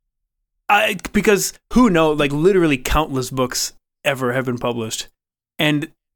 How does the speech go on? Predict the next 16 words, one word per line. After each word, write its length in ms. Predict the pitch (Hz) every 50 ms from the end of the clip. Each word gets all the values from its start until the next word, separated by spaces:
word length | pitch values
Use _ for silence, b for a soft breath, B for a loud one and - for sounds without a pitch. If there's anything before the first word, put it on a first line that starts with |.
| _ _ _
it 180 | 190 180 185
can't 320 | - - - 208 233 247 208
just 300 | 156 175 170 170 - -
purely 440 | - - 175 165 165 156 156 143
be 300 | 135 127 143 139 135 127
because 460 | 123 123 127 123 - 147 135 123 123 120
they 140 | 131 127
were 140 | 123 120 123
the 100 | 120 127
greatest 360 | 123 127 127 123 127 123 123
books 200 | - 135 123 -
in 80 | 135 123
the 100 | 117 113
world 300 | 113 117 113 110 110 113
that, 160 | 120 113 -
like, 340 | 127 120 117 113 113 - -